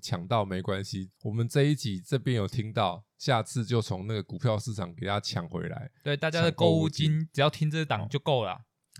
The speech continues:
Speaker 1: 所以简单讲哈，Simon 在提的这个就是叫什么？哦，这可能是特殊的一些日子的一些什么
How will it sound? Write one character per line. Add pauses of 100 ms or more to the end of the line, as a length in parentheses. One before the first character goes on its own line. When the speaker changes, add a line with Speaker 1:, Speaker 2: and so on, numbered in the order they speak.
Speaker 1:
所
以
简
单
讲
哈，
Simon
在
提
的
这
个
就
是
叫
什
么？
哦， (180)
这
可
能
是
特
殊
的
一
些
日
子
的
一
些
什
么